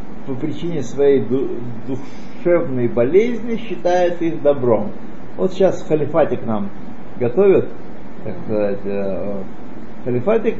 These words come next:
они абсолютно убеждены, что так должен выглядеть мир.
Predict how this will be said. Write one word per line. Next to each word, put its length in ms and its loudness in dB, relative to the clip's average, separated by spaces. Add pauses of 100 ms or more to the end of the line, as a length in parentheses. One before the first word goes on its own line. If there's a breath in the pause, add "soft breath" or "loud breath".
они 280 0
абсолютно 840 2
убеждены, 640 2
что 200 -4
так 260 0
должен 320 2
выглядеть 460 0
мир. 280 2